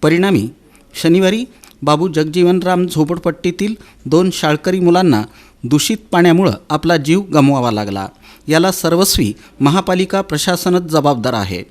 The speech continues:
याचा जाहीर निषेध करण्यात आला. यासंबंधी मार्क्सवादी कम्युनिस्ट पक्षाच्या वतीनं राज्य समिती सदस्य ॲडव्होकेट अनिल वासम यांच्या नेतृत्वाखाली शिष्टमंडळाद्वारे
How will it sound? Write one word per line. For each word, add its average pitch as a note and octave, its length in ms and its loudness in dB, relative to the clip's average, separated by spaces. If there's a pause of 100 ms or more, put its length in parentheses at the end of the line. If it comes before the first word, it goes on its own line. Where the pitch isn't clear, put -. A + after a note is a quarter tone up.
(280)
याचा D#3 260 0
जाहीर D#3 440 0
निषेध D3+ 460 0
करण्यात G#2+ 320 -2
आला. F#2+ 200 -8 (520)
यासंबंधी E3+ 600 2 (380)
मार्क्सवादी F3+ 520 0
कम्युनिस्ट E3+ 520 2
पक्षाच्या E3+ 480 -4
वतीनं F3+ 360 0 (380)
राज्य D3+ 300 0
समिती F3+ 460 0
सदस्य D#3+ 580 -4 (340)
ॲडव्होकेट D#3+ 500 0
अनिल D#3+ 280 4
वासम D3 380 0 (320)
यांच्या D3+ 280 2
नेतृत्वाखाली E3 800 -2 (360)
शिष्टमंडळाद्वारे E3+ 920 2